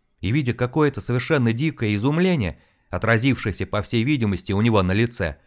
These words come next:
также спокойно и невозмутимо добавила: «Это по поводу вашего недавнего разговора с Фроловым».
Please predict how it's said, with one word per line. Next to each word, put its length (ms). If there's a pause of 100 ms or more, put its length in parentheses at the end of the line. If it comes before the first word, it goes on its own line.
(420)
также 300
спокойно 560
и 60
невозмутимо 680
добавила: 640 (680)
«Это 280
по 160
поводу 420
вашего 420
недавнего 560
разговора 540
с 80
Фроловым». 640